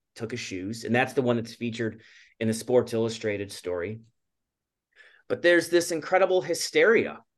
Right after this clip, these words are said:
that takes place. And Jordan,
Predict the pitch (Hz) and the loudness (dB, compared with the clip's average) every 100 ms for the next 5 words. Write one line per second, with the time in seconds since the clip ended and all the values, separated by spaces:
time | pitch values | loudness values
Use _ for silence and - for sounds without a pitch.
0 | - 110 - 110 - - 110 92 - - | -8 -8 -4 -4 -4 -6 -4 -4 -6 -16
1 | - _ _ _ _ _ 143 147 127 147 | -20 _ _ _ _ _ 4 4 4 6
2 | 165 196 214 214 214 | 8 8 8 6 4